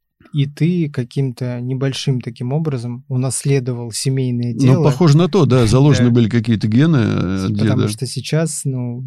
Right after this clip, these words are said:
Speaker 1: наверное, большую часть спортивной обуви, которая представлена в ассортименте спортмарафона, ты как раз частично тестируешь, ну, и описываешь на сайте
Speaker 2: Описываю
Speaker 1: почти
Speaker 2: всю, да.
Speaker 1: все,
Speaker 2: Не,
Speaker 1: да.
Speaker 2: не почти, а все.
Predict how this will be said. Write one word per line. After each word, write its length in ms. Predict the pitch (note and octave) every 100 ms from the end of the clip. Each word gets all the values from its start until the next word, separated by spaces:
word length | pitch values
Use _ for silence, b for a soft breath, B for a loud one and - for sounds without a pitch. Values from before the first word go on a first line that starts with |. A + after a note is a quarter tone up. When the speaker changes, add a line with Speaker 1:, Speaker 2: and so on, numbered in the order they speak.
| C3+
Speaker 1:
наверное, 680 | B2 B2+ B2+ B2 B2 A#2+ - _ _ _ -
большую 420 | A#2+ C#3 - B2+
часть 260 | - C3 A2+
спортивной 500 | - C#3+ - B2+ B2+
обуви, 320 | D3+ D#3+ B2
которая 400 | B2 B2 C3 B2
представлена 680 | A#2 C3+ - C3+ A#2 A#2 A#2
в 40 | A#2+
ассортименте 640 | A#2+ C3 - B2+ B2 A#2
спортмарафона, 800 | - C3+ A#2+ B2 B2 - D#3+ C#3
ты 100 | A#2
как 160 | C3+ B2
раз 260 | B2+ A#2 - _ _ _ _ _ _ _
частично 640 | D3+ C#3+ C#3+ A#2+ - A2+ - _
тестируешь, 720 | B2 - D#3 G3+ F3 A2+ -
ну, 160 | B2+ C#3
и 120 | C#3+
описываешь 600 | A#2+ A2+ C#3+ D3 B2+ A#2+
на 100 | A#2
сайте 220 | A2 C3 G#2+
Speaker 2:
Описываю 380 | C3+ A#2+ A2+
Speaker 1:
почти 200 | A2 -
Speaker 2:
всю, 100 | C#3 C#3+
да. 120 | A2
Speaker 1:
все, 180 | A#2+ G#2
Speaker 2:
Не, 100 | A#2+
Speaker 1:
да. 40 | A2+
Speaker 2:
не 100 | A2
почти, 260 | A2+ - D3
а 60 |
все. 320 | G#2+ - F2+